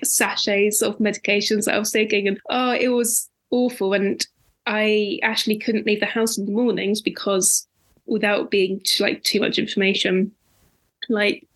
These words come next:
having all, all those laxatives and those drinks, it was almost like an all or nothing effect.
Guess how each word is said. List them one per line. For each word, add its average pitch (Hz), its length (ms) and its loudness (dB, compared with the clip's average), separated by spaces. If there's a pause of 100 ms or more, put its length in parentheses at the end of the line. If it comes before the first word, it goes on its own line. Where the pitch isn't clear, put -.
(200)
having 226 460 2
all, - 240 -4 (100)
all 220 160 4
those 202 140 0
laxatives 202 500 0
and 196 180 0
those 202 140 2
drinks, 214 420 0
it 233 60 -4
was 220 140 2
almost 233 280 2
like 214 160 -2
an 214 140 0
all 220 160 2
or 208 80 2
nothing 214 320 0
effect. 254 500 -2